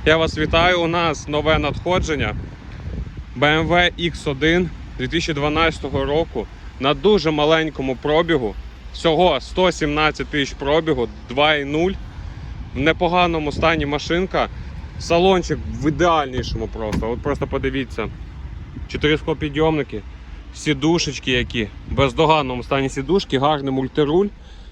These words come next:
двохзонний клімат-контроль з підігрівами сидінь передніх, автомат, коробочка. Машинка в дуже гарному стані. От просто подивіться, в якому стані салончик.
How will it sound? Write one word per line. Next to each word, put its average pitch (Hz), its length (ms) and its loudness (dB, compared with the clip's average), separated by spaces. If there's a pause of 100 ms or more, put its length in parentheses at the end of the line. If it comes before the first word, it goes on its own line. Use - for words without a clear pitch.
(120)
двохзонний 139 500 -2
клімат-контроль 139 680 -4
з - 60 -12
підігрівами 131 680 -4
сидінь 131 380 -6
передніх, 127 580 -2 (360)
автомат, 139 500 2
коробочка. 131 680 0 (460)
Машинка 143 480 2
в 127 80 0
дуже 135 280 2
гарному 127 440 2
стані. 170 440 2 (1500)
От 104 180 -4
просто 113 280 -2
подивіться, 117 520 -4
в - 20 -2
якому 110 340 -4
стані 113 340 -4
салончик. 127 580 -4